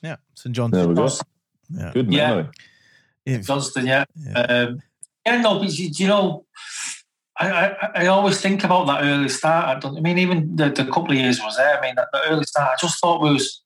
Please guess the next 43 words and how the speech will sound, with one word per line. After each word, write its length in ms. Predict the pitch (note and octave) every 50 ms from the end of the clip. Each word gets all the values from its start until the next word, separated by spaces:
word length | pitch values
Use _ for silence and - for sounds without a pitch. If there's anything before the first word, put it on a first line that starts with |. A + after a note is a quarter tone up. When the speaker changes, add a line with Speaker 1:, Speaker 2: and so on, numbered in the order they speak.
| _ _ _ _ _ -
Speaker 3:
looking 420 | E3+ F#3+ F#3+ - G3+ E3+ D3 -
back 280 | F3+ F3+ F3+ E3+ - D#3+
on 60 | D#3
my 80 | C#3
career 340 | B2+ - C#3 C#3+ D3 D3 D3
and 100 | C#3+ C#3
obviously 280 | C3+ B2+ B2+ B2 - - B2+
becoming 320 | B2 - D3+ C3 C#3 C3+
a, 120 | C3 C3 B2+
you 80 | C3
know, 180 | B2+ B2 A#2+ A#2+
a, 280 | A#2+ - C#3 - - - - - _ _ -
a 200 | D3+ D3 C3+ C3
more 400 | C#3 D3 C#3+ C#3 C3+ C3 C3 - - _ -
established 640 | C#3+ C#3+ - - E3+ D#3+ D3+ - C#3 C#3 - - -
pro 140 | - C#3 C3
when 120 | B2+ B2+
I 60 | B2+ B2+
went 180 | C3 C3+ C#3+
on 240 | D3 D3 C3+ B2 A#2+
and 100 | A#2+ B2
moved 280 | C3 C3 B2+ B2 - D3+
on, 160 | D3 C#3+ B2
but 160 | B2+ B2 B2+ - - - - -
looking 380 | D#3 F3 E3 - - F3+ E3 D3
back 280 | E3 F3+ F#3+ - -
at 120 | D3+ - -
that 200 | A#2 A#2 A#2 - -
time, 280 | C#3 C#3+ D3 C#3+ C3
I 40 | C3
just 240 | B2 D#3 D3 - -
thought 160 | D#3+ D3+ D3
there 60 | D3
was 100 | C#3 B2
a 60 | C3+
lot 200 | C#3 D3+ E3 D#3+
of 80 | - -
fantastic 680 | - D3 C#3+ - - - D#3 D3+ - - E3 D#3 -
people, 500 | - D#3 D#3+ E3 D#3 - B2 A2 G#2+ - _ - - - - _ _ _ _ _ _ _ _
good 200 | - F3 F3 - -
football 520 | - F3+ F#3+ F#3+ - E3+ D#3 D3+ C#3+ -
players, 340 | C#3+ C#3 B2 A#2+ A#2+ A#2 -
but 200 | - D3 C#3